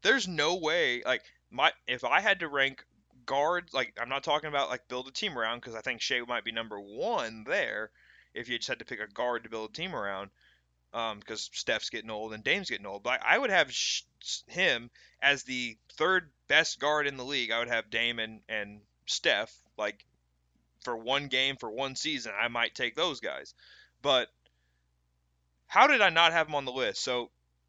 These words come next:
I'll, I'll finish my thought about Fox. Fox, I think, is the better player. I think he's the reason the, the, the Kings win games. I think Sabonis is the reason they're always in the game. Um, that being said, take Fox off my list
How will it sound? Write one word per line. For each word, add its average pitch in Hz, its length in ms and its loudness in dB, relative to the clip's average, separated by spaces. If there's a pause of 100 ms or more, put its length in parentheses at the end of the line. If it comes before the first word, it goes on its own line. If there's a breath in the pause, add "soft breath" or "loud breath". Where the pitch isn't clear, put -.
(120)
I'll, 160 220 2
I'll 156 60 0
finish 202 280 2
my 208 100 4
thought 185 160 2
about 170 220 2
Fox. 120 480 -2 (600)
Fox, 190 500 4
I 151 160 6
think, 151 240 2
is 135 60 -14
the 139 80 -2
better 135 200 4
player. 117 380 -2 (160)
I 135 140 2
think 135 180 -2
he's 131 200 -12
the 131 100 -6
reason 123 320 -8
the, - 280 -10
the, 110 300 -4 (100)
the 120 220 -12
Kings 120 320 -8
win 160 220 -2
games. 117 280 -2
I 120 40 -10
think 127 160 -4
Sabonis 135 360 -2
is 127 100 -10
the 120 80 -12
reason 123 280 -6
they're 120 140 -2
always 120 260 -2
in 160 160 -2
the 113 80 -4
game. 95 220 -6 (580 loud breath)
Um, 107 420 -2 (1500)
that 202 180 10
being 160 160 2
said, 127 280 2 (280)
take 226 260 6
Fox 175 300 4
off 165 200 4
my 151 140 2
list 143 320 -2